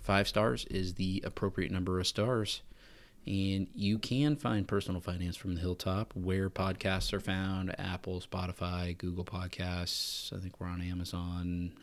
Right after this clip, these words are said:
um, the website. Yeah. Um, yeah, anyways. At Hilltop, we continue to bring on new clients. So if you or someone you know are interested in discussing how we can help you find financial freedom, go to our website and click on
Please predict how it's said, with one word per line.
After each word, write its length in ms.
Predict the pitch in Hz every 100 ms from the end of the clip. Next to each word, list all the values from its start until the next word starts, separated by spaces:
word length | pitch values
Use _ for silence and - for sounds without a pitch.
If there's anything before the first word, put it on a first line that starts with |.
| -
um, 560 | 98 98 92 50 92 - - - - - - - - -
the 80 | 92
website. 460 | 92 - 95 90 -
Yeah. 220 | 95 90 85 - - - - - - -
Um, 420 | 98 92 90 90 - - - -
yeah, 160 | 151 120 - -
anyways. 380 | 123 110 104 - - - - - - - - -
At 120 | 127
Hilltop, 480 | 151 156 151 147 -
we 80 | 127
continue 360 | 107 127 120
to 40 | 110
bring 200 | 110 110
on 140 | 107
new 120 | 110
clients. 460 | - 95 92 104 -
So 280 | - 104 95
if 160 | -
you 280 | 98 101 101
or 80 | 95
someone 300 | - 98 95
you 80 | 95
know 240 | 95 98
are 200 | 107 98
interested 480 | 101 98 104 - 101
in 140 | 95 92
discussing 600 | 95 - 101 - 107 92
how 200 | 92 92
we 140 | 95
can 140 | - 87
help 220 | 92 -
you 140 | 98
find 340 | - 95 98 92
financial 440 | 95 95 95 -
freedom, 400 | - 110 117 113 - - - - - -
go 140 | 131
to 60 | 147
our 180 | 143 131
website 540 | 131 - 135 139 - - - - -
and 260 | 101 98 95
click 220 | - 98
on 380 | 104 101 101 101